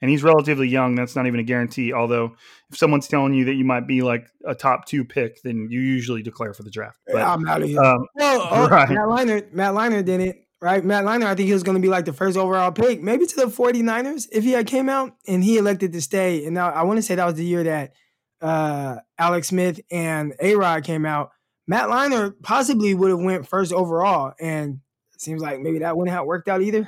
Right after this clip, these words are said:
Speaker 2: <laughs> But, uh,
Speaker 1: <laughs>
Speaker 2: yeah, there, there's a guy that who, and his draft stock took a hit. If you remember, I mean,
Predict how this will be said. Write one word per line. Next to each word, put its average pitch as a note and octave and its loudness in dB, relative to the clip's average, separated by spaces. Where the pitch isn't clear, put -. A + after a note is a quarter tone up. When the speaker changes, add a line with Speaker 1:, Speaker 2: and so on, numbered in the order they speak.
Speaker 2:
<laughs> - -8
But, G3+ 2
uh, F3 4
Speaker 1:
<laughs> - -20
Speaker 2:
yeah, G#3+ 2
there, G#3+ 2
there's A#3 4
a G#3+ 2
guy F#3 0
that E3+ -2
who, E3+ 0
and G3+ 4
his D#4 4
draft C4 2
stock B3 0
took C4 0
a A#3 2
hit. D4 2
If F#3 0
you G3 0
remember, A#3+ 0
I G3 0
mean, F#3+ 0